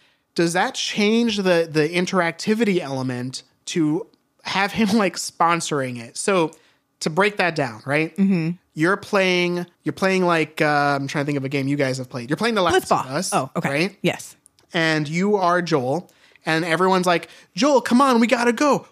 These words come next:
Speaker 1: we gotta go." But, like, you know, mechanically, they're not forcing you to go into the window or whatever,
Speaker 2: Right.
Speaker 1: right? And you're Joel, and you're like, "I'm gonna go look out the window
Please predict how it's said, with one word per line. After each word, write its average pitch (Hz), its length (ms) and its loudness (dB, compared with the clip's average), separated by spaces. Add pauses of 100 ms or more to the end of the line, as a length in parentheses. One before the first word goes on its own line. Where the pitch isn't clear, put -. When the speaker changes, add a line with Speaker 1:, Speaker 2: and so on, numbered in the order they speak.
Speaker 1:
we 262 80 2
gotta 233 320 -2
go." 226 280 2
But, 160 180 -2
like, 156 220 0
you 175 60 2
know, 143 140 0
mechanically, 151 580 -2
they're 147 100 0
not 147 180 0
forcing 147 420 -2
you 135 160 -2
to 135 80 -4
go 131 360 -2
into 147 240 -6
the 135 80 -2
window 135 300 0
or 131 100 -2
whatever, 135 300 -4
Speaker 2:
Right. 170 220 0
Speaker 1:
right? 160 300 -8 (220)
And 156 120 0
you're 214 140 0
Joel, 180 300 2
and 160 60 2
you're 170 100 4
like, 165 180 0 (260)
"I'm 285 80 2
gonna 381 100 4
go 311 160 4
look 214 180 2
out 208 200 0
the 190 80 6
window 165 480 2